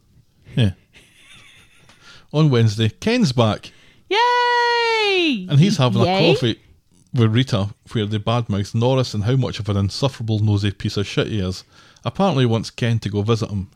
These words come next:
Speaker 1: He has some news. So rather than do that, Ken goes to see Mary about Norris.
Speaker 2: <laughs>
Speaker 1: Mary is none the wiser, but reckons Frida is a control freak, which is why Norris has been off the radar. She still misses him, but has no interest in going with Ken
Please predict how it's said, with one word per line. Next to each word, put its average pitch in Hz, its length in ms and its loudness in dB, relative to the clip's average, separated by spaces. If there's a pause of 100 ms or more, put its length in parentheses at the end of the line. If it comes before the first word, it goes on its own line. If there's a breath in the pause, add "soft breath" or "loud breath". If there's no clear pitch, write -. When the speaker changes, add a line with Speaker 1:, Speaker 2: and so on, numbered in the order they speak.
Speaker 1:
He 123 80 -4
has 101 240 -6
some 95 220 -4
news. 131 500 -4 (720 loud breath)
So - 140 -4
rather 165 200 2
than 127 100 2
do 117 100 0
that, 135 320 -2
Ken 131 220 0
goes 123 180 -2
to 117 80 -4
see 113 160 -4
Mary 120 320 0
about 98 260 -4
Norris. 101 360 -4
Speaker 2:
<laughs> - 20 -6
Speaker 1:
Mary 131 240 2
is - 140 -4
none 113 100 0
the 104 80 0
wiser, 107 340 -2
but 95 180 -4
reckons 107 340 -2
Frida 147 320 -2
is 110 100 -10
a 117 60 -6
control 160 360 -2
freak, 185 340 -6 (160)
which 110 140 -4
is 110 160 -8
why 110 120 0
Norris 117 380 0
has 113 100 -6
been 107 180 -4
off - 140 -4
the - 80 -8
radar. 107 400 -2 (280 loud breath)
She - 140 -2
still 220 240 -2
misses 131 300 0
him, 120 160 0
but 98 100 -6
has 104 220 -4
no 143 200 0
interest 113 320 -4
in 107 60 -2
going 101 180 -2
with 101 100 -6
Ken 92 340 -4